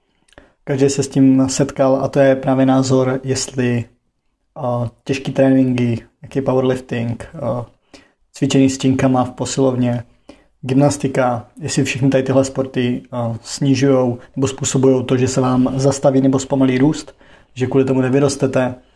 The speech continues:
Říkal nám to vždycky každý, mamka, taťka, babička, děda, že nechoď do ty posilovny tak často,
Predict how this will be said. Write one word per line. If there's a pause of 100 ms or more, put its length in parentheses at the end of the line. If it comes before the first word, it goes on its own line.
(400)
Říkal
nám
to
vždycky
každý,
mamka,
taťka,
babička,
děda, (600)
že
nechoď
do
ty
posilovny
tak
často,